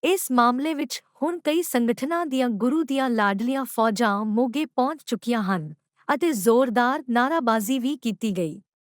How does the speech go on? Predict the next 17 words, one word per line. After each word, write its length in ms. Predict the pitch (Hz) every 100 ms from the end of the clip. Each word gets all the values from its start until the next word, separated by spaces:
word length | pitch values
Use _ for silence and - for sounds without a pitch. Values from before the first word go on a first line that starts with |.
| _ _ _ _ _ _ 226
ਨਿਹੰਗ 340 | 262 359 392
ਸਿੰਘਾਂ 460 | 381 - 294 339 349
ਵੱਲੋਂ 340 | 254 240 262
ਚੇਤਾਵਨੀ 640 | 269 254 226 247 247 254 285
ਦਿੱਤੀ 360 | 214 - 233
ਗਈ 240 | 202 196 190
ਹੈ 280 | 190 175 - _ _
ਕਿ 120 | 277
ਜੇਕਰ 440 | 196 233 254 311 311
ਸ਼ਿਵਮ 460 | - 294 302 349
ਨਾਥ 340 | 240 202 196 - _ -
ਤੇ 100 | 262
ਜਲਦੀ 460 | 214 254 285 349
ਕਾਰਵਾਈ 540 | - 247 240 240 254 269
ਨਾ 160 | 269
ਕੀਤੀ 380 | 254 220 175 226
ਗਈ, 320 | 196 180 165